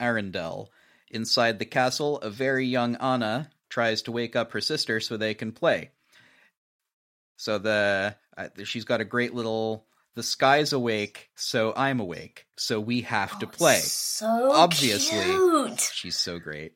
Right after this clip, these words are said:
Speaker 1: I love it.
Speaker 2: Oh my goodness. It's just the Disney children with their massive eyes. They're so shiny and cute.
Speaker 1: It is
Speaker 2: I know they're not
Speaker 1: very
Speaker 2: real.
Speaker 1: anime.
Speaker 2: Oh, it's adorable.
Speaker 1: It is so anime.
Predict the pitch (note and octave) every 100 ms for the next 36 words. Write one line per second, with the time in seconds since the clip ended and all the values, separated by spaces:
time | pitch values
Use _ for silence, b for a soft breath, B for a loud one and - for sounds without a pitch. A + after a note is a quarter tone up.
0 | _ F#2 F2+ E2 D#2 - - A3+ A#3 A3+
1 | A3+ G#3+ G3+ G3+ F#3 G#3 G#3 - C#4 C4+
2 | A3+ A3 G#3 F#3 F3+ E3+ E3 - E3+ E3+
3 | D#3+ D#3 E3 - D#3 E3 D#3 - E3 E3
4 | C#3 D#3+ D3+ D3 C#3+ D3+ - - - F3
5 | - G3+ G#3 - E3 F3+ F3+ F3 D#3+ D3+
6 | D#3 - D#3+ E3 C#3 - _ B2 B2 A#2
7 | - A3+ C#4 B3 B3 - - A3 F#3+ -
8 | E2 F2+ - _ _ _ _ _ _ B
9 | B B _ G#3 G3 F#3+ G3+ G3+ F#3 F3
10 | F3 D3+ - E3+ A#2+ B2 - C#3 C3 D3
11 | F#2+ E2+